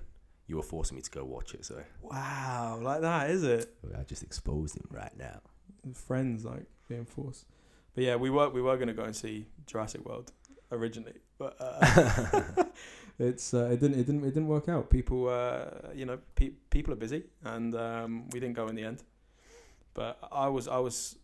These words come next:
Speaker 2: particularly looking forward to see Jurassic World 'cause I heard that, uh, Michael was in it, uh, as one of the dinosaurs. <laughs>
Speaker 1: Yes.
Speaker 2: 'Cause he
Speaker 1: Absolute-
Speaker 2: is, what is he, eighty-four?
Speaker 1: Mate. Million? Eighty-four million?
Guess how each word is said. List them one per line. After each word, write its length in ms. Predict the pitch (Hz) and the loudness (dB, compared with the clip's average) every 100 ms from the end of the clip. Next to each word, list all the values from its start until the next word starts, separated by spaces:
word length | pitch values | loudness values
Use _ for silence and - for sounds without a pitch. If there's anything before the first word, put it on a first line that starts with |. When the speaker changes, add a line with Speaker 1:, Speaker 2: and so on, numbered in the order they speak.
| _ _ | _ _
Speaker 2:
particularly 400 | 110 151 131 117 | -4 -2 -4 -2
looking 180 | 117 113 | -4 -4
forward 260 | 120 120 113 | -4 -4 -6
to 60 | |
see 140 | - 110 | -10 -8
Jurassic 340 | 123 117 - | -8 -10 -10
World 240 | 123 - | -10 -12
'cause 160 | - 110 | -10 -6
I 80 | 110 | -2
heard 280 | 117 110 110 | -2 -4 -6
that, 200 | 120 - | -10 -6
uh, 160 | 120 110 | -6 -2
Michael 400 | 113 117 117 110 | -2 -4 -6 -8
was 160 | 110 | -8
in 100 | 117 | -8
it, 120 | 117 - _ _ | -8 -10 _ _
uh, 220 | 117 110 - | -6 -6 -6
as 160 | 117 120 | -8 -6
one 120 | 117 | -6
of 60 | |
the 60 | 113 | -4
dinosaurs. 580 | 120 123 120 143 147 - - | -4 -4 -4 -4 -4 -8 -8
<laughs> 100 | 98 | 0
Speaker 1:
Yes. 560 | 92 82 - - - - - - - - - | 2 4 4 2 -2 -8 -16 -20 -20 -20 -6
Speaker 2:
'Cause 160 | - 98 | 2 4
he 60 | 135 | 6
Speaker 1:
Absolute- 100 | 127 120 | 6 4
Speaker 2:
is, 200 | 110 - | 0 -2
what 180 | 120 113 | -2 0
is 60 | |
he, 220 | 117 110 107 - _ _ - | -6 -8 -12 -18 _ _ -10
eighty-four? 1700 | 131 131 135 139 143 143 143 147 147 147 - - _ _ - - 247 | -10 -8 -10 -8 -12 -12 -14 -12 -14 -16 -20 -20 _ _ -20 -2 2
Speaker 1:
Mate. 220 | - 233 254 269 277 285 - - - 233 - - - - - | 2 0 -8 -12 -12 -16 -20 -20 -20 -20 -20 -20 -18 -18 -14
Million? 480 | 90 87 92 117 170 - - - - | -6 -4 -2 -2 -4 -8 -20 -20 -10
Eighty-four 260 | - - 95 | -8 -6 -4
million? 340 | 85 101 151 | -2 -2 -6